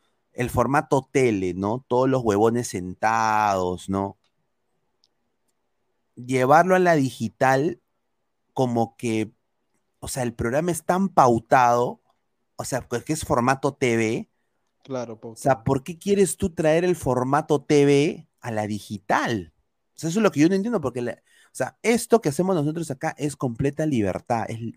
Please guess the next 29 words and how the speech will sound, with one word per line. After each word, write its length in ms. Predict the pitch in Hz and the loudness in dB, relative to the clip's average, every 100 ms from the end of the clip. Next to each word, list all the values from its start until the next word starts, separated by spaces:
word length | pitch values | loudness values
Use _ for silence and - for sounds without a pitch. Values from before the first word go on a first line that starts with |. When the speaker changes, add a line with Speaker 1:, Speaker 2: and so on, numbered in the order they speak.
| - | -16
Speaker 1:
libre. 640 | - 104 123 214 123 90 85 _ _ _ | -10 -6 0 2 2 -2 -10 _ _ _
Speaker 2:
Claro, 340 | - 160 165 | 2 6 6
yo 80 | 151 | 6
me 60 | 156 | 2
estoy 160 | 147 | 4
agarrando 280 | 147 147 139 | 6 6 6
Speaker 1:
Li-, 40 | 127 | 4
Speaker 2:
los 60 | |
huevos, 280 | 113 120 107 | 4 2 -2
¿no? 120 | 120 | -10
Speaker 1:
li-, 340 | - 143 220 226 | -6 2 2 2
libre, 760 | 135 160 226 196 127 104 92 82 - - | 2 2 4 4 2 0 -8 -12 -20 -2
como 240 | 131 135 | 2 4
el 120 | 135 143 | 4 4
mar, 440 | 180 160 113 - _ _ | 2 2 0 -6 _ _
como 220 | - 110 113 | -10 -6 -4
las 200 | 117 180 | -2 0
olas 220 | 185 175 | 2 2
del 160 | 123 | 0
mar. 420 | 117 156 147 - - _ _ _ - - _ _ _ - | 0 2 2 0 -10 _ _ _ -20 -20 _ _ _ -12
Y 80 | 120 | -6
tú 180 | 214 | -4
ponerle 600 | 196 202 196 208 208 190 | 2 2 2 0 2 0
a 20 | 156 | 0
las 180 | 131 | 0
olas 200 | 175 175 | 0 0
del 180 | 175 135 | 0 -2
mar, 480 | 151 165 151 117 - _ _ | -2 0 0 -2 -8 _ _
restringirle, 1400 | - - 131 131 - 135 135 - 196 196 170 165 180 269 | -16 -6 -4 -4 -6 -4 -4 -4 -2 0 0 -2 -2 -6